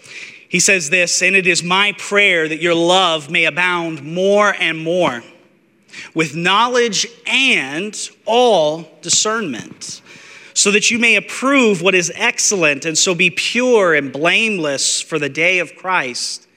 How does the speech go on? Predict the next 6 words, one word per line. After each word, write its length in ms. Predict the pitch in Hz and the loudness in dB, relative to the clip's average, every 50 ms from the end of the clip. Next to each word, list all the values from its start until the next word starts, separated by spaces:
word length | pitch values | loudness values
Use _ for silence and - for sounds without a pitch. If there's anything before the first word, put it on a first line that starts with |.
| _ _ - - - - - - - | _ _ -20 -20 -20 -20 -20 -20 -18
filled 720 | - - - - - 233 269 285 294 294 277 254 233 180 | -16 -14 -12 -6 -2 0 0 2 2 4 4 2 2 2
with 180 | 180 202 190 196 | 0 0 0 -2
the 100 | 190 175 | -4 -6
fruit 520 | 156 - - - - 214 247 247 247 240 - | -6 -8 -12 -8 -2 0 2 2 2 0 0
of 220 | 185 185 156 151 | -2 -4 -4 -4
righteousness 1160 | 156 175 190 190 208 214 202 - - 175 156 - - - 160 151 139 135 127 - - - - | -2 0 0 0 0 -2 -4 -6 -6 -4 -2 -2 -2 -4 -4 -6 -6 -6 -6 -6 -6 -6 -8